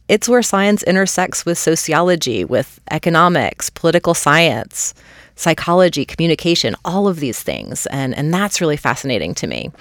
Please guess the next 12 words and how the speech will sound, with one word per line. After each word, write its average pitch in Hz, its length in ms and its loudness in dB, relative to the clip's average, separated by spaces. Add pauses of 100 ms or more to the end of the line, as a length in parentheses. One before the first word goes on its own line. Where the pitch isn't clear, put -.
(580)
And 170 340 4
secondly, 190 640 2
I 160 100 0
love 165 360 4
the 147 180 2
variety 131 480 0
of 113 140 -6
challenges 127 600 -2
that - 220 -4
we're 135 240 -4
confronted 165 520 0
with. - 280 -4